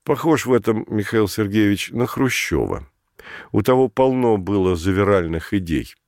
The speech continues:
Нет никаких сомнений, что Михаил Сергеевич переживал и за овец, и за эффективность, и за мясо, и за птицу. Многое предпринимал, чтобы больше было продуктов.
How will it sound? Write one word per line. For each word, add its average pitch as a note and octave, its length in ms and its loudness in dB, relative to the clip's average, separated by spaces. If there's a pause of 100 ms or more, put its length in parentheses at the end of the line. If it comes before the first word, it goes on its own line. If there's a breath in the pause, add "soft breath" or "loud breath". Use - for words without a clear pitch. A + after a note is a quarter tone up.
(680 loud breath)
Нет D3+ 340 0
никаких C#3 420 -2
сомнений, C3+ 460 2
что G2+ 180 -2
Михаил G#2 360 0
Сергеевич G#2 760 0 (520 loud breath)
переживал A2+ 720 4
и F2 140 -4
за E2+ 240 -4
овец, G2 500 0
и F2+ 80 -4
за F2 260 -2
эффективность, G#2+ 920 0
и F2+ 80 -4
за D#2+ 220 -2
мясо, F#2 640 0 (100)
и - 160 -8
за D2 200 -4
птицу. G#2+ 720 -2 (600)
Многое A#2+ 480 2
предпринимал, G#2 800 0 (500 loud breath)
чтобы G2+ 360 0
больше G2 360 0
было F#2 220 0
продуктов. F2+ 800 -2